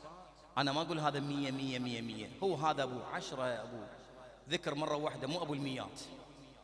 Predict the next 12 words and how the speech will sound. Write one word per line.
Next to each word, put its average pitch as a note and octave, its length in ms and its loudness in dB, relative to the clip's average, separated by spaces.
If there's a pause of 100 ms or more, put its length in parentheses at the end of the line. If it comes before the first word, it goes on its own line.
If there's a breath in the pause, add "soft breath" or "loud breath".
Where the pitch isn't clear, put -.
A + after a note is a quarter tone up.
(100)
سوي D#3+ 240 0
التعقيبات D3 680 -2
هذه C#3+ 280 0 (560)
كل D#3+ 180 2
ربع D3 280 2
ساعة، D3+ 400 -2
عشر C3+ 140 -6
دقايق G2+ 420 -6
يصير. - 200 -10 (960)
اقعد D#3+ 300 -2
شوف D#3 320 -4 (760)
حياتك D3 420 2